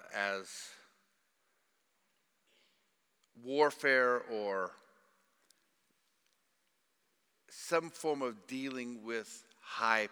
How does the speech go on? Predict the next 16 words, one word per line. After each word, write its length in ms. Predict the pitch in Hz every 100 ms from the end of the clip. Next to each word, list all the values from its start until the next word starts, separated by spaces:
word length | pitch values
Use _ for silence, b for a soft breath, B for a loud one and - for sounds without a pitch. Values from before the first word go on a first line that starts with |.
| -
places, 720 | 117 110 - 87 - - - - B B B B
spiritual 720 | - - - 135 127 110 117 98
high 220 | 104 104
places. 680 | - 101 90 - - - -
The 80 | 101
thought 320 | 101 131 123
behind 380 | 123 110 117 113
this 180 | 110 -
was 280 | 107 107 104
that, 120 | 104 - B B B B B _ _ _ -
uh, 120 | 101 85 -
somehow 640 | - 127 120 113 110 107 98
we 200 | 104 127
were 200 | 127 117
commissioned 680 | 110 - 107 107 101 107 101
to 320 | 98 101 92